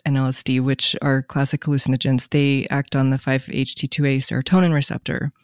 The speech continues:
And one of the most prominent researchers in the world, Robin Carhart Harris, has put out a number of research papers about this.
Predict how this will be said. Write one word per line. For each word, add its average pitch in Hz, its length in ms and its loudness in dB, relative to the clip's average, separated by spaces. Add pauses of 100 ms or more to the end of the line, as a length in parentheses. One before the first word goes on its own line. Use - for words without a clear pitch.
(680)
And 151 460 2 (320)
one 165 180 4
of 151 200 0
the 170 80 0
most 156 420 2 (400)
prominent 160 400 2
researchers 143 460 0
in 139 80 0
the 139 80 2
world, 139 240 2
Robin 139 260 2
Carhart 135 340 -2
Harris, 135 340 2
has 135 120 -6
put - 240 -2
out 135 140 2
a 131 40 2
number 131 220 2
of 131 100 -2
research 127 380 -2
papers 131 320 -2
about - 280 -4
this. - 220 -2